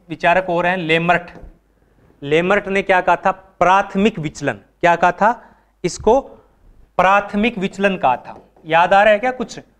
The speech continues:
हमने सामाजिक वाले विचलन वाले टॉपिक में ये पढ़ा था। लेमर्ट ने दो प्रकार के विचलन बताए थे, प्राथमिक विचलन और द्वितीयक विचलन। तो लेबल लगना किसी पे, किसी ने चोरी की तो उस, या नहीं की तो उस पे लेबल लगा दिया कि ये तो चोर है,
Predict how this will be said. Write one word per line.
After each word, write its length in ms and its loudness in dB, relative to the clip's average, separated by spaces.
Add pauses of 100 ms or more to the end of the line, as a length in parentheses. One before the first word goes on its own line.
(380)
हमने 220 -4
सामाजिक 480 -2
वाले 220 4
विचलन 400 -2
वाले 260 2
टॉपिक 400 -4
में 100 -4
ये 120 2
पढ़ा 220 0
था। 380 0 (680)
लेमर्ट 360 0
ने 120 -2
दो 160 0
प्रकार 320 0
के 120 -4
विचलन 340 -6
बताए 260 0
थे, 120 -4
प्राथमिक 580 -2
विचलन 420 -6 (360)
और 540 0
द्वितीयक 420 -2
विचलन। 340 -12 (380)
तो 60 -2
लेबल 360 0
लगना 300 0
किसी 300 -8
पे, 280 -2 (380)
किसी 240 -6
ने 80 -2
चोरी 320 -2
की 560 -4
तो 60 -4
उस, 100 -12 (220)
या 140 0
नहीं 300 -4
की 160 -2
तो 60 -10
उस 80 -10
पे 100 -4
लेबल 220 -2
लगा 160 0
दिया 160 -2
कि 120 -6
ये 40 -2
तो 120 -4
चोर 320 0
है, 120 -10